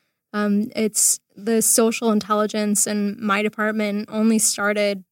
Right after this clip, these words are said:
probably about six, seven months ago. And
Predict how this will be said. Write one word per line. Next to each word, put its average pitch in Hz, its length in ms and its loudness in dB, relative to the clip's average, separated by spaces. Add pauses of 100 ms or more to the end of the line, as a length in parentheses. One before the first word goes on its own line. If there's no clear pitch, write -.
(240)
probably 226 240 -2
about 208 240 -4
six, - 240 -8
seven 196 280 -6
months 208 300 -4
ago. 220 340 -8 (460)
And 220 340 2